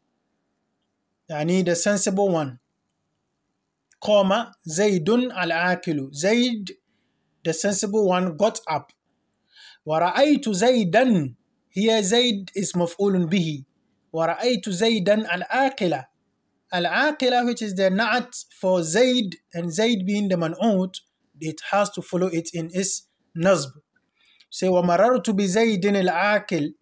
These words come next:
عاقلي. So here, Zaidin is ism majrur. Of course, the al-aqil should also come as majrur and take kasra. وَالْمَعْرِفَةُ خَمْسَةُ أَشْيَاء. When we say ma'rifa,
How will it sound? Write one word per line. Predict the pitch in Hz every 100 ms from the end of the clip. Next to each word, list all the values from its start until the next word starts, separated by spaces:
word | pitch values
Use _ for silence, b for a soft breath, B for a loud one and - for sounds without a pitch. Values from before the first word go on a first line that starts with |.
| _ _ _ _
عاقلي. | 185 208 190 208 185 156 139 _ _ _ _ _ _ _ _ _
So | - 160 165 170
here, | 160 220 220 208 185
Zaidin | 151 220 214 170 202 233
is | 175 -
ism | 190 185 160
majrur. | 156 147 196 233 233
Of | - -
course, | 175 180
the | 165 147
al-aqil | 156 165 214 208 202 185
should | 185 170
also | 180 190
come | 185 175 170
as | 208 - -
majrur | 165 151 156 160 147 151
and | 151 147
take | 170
kasra. | 175 147 151 131 _ _ _ _ _ _ _ _ _ _ _ _
وَالْمَعْرِفَةُ | 170 233 240 247 254 349 403 269 254
خَمْسَةُ | 196 233 254 226 214 196
أَشْيَاء. | 165 - - 165 156 127 - _ _ _ _ _ _ _ _ _ -
When | 240 349
we | 320
say | 247 233
ma'rifa, | 190 185 175 165 156 151